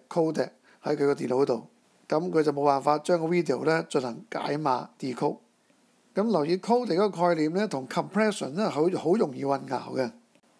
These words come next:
因為 codec 呢，佢可以做 compression，亦都可以唔做 compression。噉舉個例，A V I嘅 codec 一般嚟講都係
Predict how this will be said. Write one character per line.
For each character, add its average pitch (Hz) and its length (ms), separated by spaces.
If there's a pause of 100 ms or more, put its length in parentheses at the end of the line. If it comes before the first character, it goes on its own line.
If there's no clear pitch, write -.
(180)
因 247 100
為 208 140
codec 185 580
呢， 190 220
佢 190 280
可 208 60
以 202 160
做 156 180
compression， 151 640 (360)
亦 240 80
都 226 180
可 170 220
以 170 220 (140)
唔 135 260
做 147 200
compression。 147 600 (800)
噉 175 200
舉 170 180
個 175 120
例 139 280
，A 180 140
V 185 120
I 170 120
嘅 143 80
codec 165 460 (520)
一 175 100
般 170 120
嚟 131 100
講 160 240
都 180 80
係 135 220